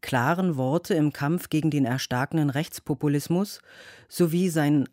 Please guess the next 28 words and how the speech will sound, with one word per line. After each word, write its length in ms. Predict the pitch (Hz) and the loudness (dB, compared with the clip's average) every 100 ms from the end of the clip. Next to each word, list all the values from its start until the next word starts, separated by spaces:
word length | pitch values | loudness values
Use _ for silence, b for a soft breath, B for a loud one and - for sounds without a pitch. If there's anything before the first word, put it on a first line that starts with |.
| - | 0
Engagement 680 | 160 151 143 135 139 180 196 | 2 2 2 0 2 2 2
gegen 220 | 156 151 | 2 2
Judenhass 640 | 156 196 196 160 165 - | 2 2 0 0 -2 -2
und 240 | - 147 - | 0 0 0
für 240 | 175 180 | 0 0
jüdisches 580 | 160 165 160 147 147 - | 2 2 0 0 -2 -2
Leben 360 | 131 131 143 | 0 2 2
in 160 | 120 135 | 2 2
Deutschland. 680 | 123 123 - 104 95 85 - _ B B B B B 143 | 0 -2 -2 -4 -6 -8 -16 _ B B B B B -2
Der 100 | 139 | 0
Künstler 480 | 185 196 - 156 | 0 0 0 2
Anselm 420 | 139 147 135 127 127 | 4 2 2 0 0
Kiefer 460 | 185 190 220 208 | -2 -2 0 0
wird 160 | 175 170 | 0 -2
für 160 | 170 | -2
seine 400 | 151 143 139 139 | 0 2 2 2
monumentalen 880 | 117 135 151 180 165 156 139 135 131 | 0 2 2 4 2 2 0 0 0
Arbeiten 480 | - 135 160 156 151 | 0 0 0 0 0
geehrt, 400 | 139 123 147 - B B B B | 0 0 0 -4 B B B B
mit 180 | 147 151 | 0 4
denen 220 | 151 156 | 4 4
er 160 | 127 139 | 4 0
bereits 460 | 139 131 135 - | 0 -2 -2 0
neunzehnhundertneunundsechzig 1500 | 135 131 - 131 131 123 120 120 123 165 175 151 151 - 151 | 2 2 0 0 0 0 -2 0 2 4 2 0 -4 -6 -6
das 180 | 143 135 | -4 -4
Schweigen 440 | - 120 127 143 123 | -4 -2 0 0 0
der 120 | 123 | -2
Deutschen 540 | 120 135 - 160 160 | 0 -2 0 -2 -2